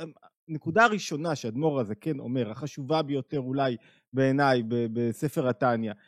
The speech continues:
הוא בעצם, כשאנחנו אומרים ספר התניא, אנחנו מתכוונים לכל הספרות שמשתלשלת ממנו, והפירושים לו, וזאת אומרת, המאמרים הגדולים.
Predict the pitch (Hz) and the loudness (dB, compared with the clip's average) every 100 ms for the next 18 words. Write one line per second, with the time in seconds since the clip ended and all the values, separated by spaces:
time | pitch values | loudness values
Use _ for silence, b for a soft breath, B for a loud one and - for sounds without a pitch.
0 | b - 202 214 220 202 196 196 214 202 | b -4 2 4 4 2 2 2 0 0
1 | 196 202 147 170 170 151 135 123 139 127 | -2 0 0 0 0 0 -4 -4 -8 -8
2 | - 123 175 202 196 180 156 147 - 180 | -8 -8 -4 -2 -2 -2 -2 -4 -4 0
3 | 190 - 160 170 - 175 185 175 170 147 | 0 -2 -6 -8 -8 -4 -4 -4 -6 -10
4 | - 127 113 165 170 156 156 151 143 135 | -6 -6 -4 -2 -2 -2 -6 -6 -6 -6
5 | 127 _ _ _ 143 131 156 127 120 - | -10 _ _ _ 0 0 0 -2 -2 -2
6 | 226 208 180 165 147 135 165 175 180 175 | -2 0 2 4 4 2 0 0 0 -2
7 | 190 202 220 202 196 196 180 180 180 165 | 0 2 2 2 0 -2 0 0 2 0
8 | 175 208 190 170 180 180 | 0 -2 -4 -4 -4 -4